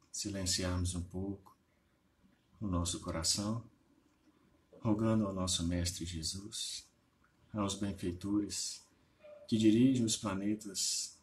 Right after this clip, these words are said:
perdão, os países, todos eles deste planeta, governado pelo nosso Mestre Nazareno, todos nós, aqui presentes, encarnados e desencarnados, tenhamos a certeza inabalável da presença divina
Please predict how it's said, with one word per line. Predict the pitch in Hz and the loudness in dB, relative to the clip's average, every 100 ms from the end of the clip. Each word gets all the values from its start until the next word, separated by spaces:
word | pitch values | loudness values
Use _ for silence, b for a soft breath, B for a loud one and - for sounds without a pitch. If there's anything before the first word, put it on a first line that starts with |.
| _ _ _ _ _ _ | _ _ _ _ _ _
perdão, | - 90 87 110 107 | -4 -2 0 0 0
os | 98 - | -2 -4
países, | 104 98 101 139 131 - 90 - - - | 0 2 4 2 0 -4 -6 -4 -4 -2
todos | 160 135 98 98 | -2 -2 -4 -4
eles | 101 - - - | -4 -4 -8 -6
deste | 92 - | -4 -4
planeta, | - 80 85 85 - - _ b b b _ 101 | -6 -4 -4 -4 -12 -20 _ b b b _ -2
governado | 90 90 92 87 85 | 0 2 2 2 0
pelo | 90 85 | 0 -2
nosso | 85 82 85 | 0 -2 -2
Mestre | 85 85 85 | -2 -4 -4
Nazareno, | 85 82 80 87 95 - _ _ _ _ _ _ _ _ _ _ _ - | -6 -6 -4 -4 -4 -12 _ _ _ _ _ _ _ _ _ _ _ 4
todos | 120 117 104 | 4 6 2
nós, | 98 101 107 - - - - _ _ _ _ _ - | -2 -4 -4 -4 -4 -8 -14 _ _ _ _ _ -10
aqui | 95 87 107 | -8 0 0
presentes, | 104 87 87 90 92 92 92 | 0 -2 0 -2 -2 -6 -6
encarnados | 92 98 95 101 113 107 - | -4 -6 -6 -6 -6 -6 -10
e | - | -10
desencarnados, | - 104 98 92 87 85 78 - - - - b b b b _ _ _ _ _ | -8 -10 -10 -8 -6 -6 -10 -10 -10 -12 -20 b b b b _ _ _ _ _
tenhamos | - 104 104 98 92 | 0 2 2 -2 -4
a | 101 | -2
certeza | - 104 123 127 110 | -2 -2 2 2 2
inabalável | 95 90 85 87 92 90 87 | -2 0 0 0 0 0 -2
da | |
presença | 87 90 87 87 87 | -4 -4 -4 -4 -6
divina | 87 87 87 85 87 | -6 -6 -6 -6 -8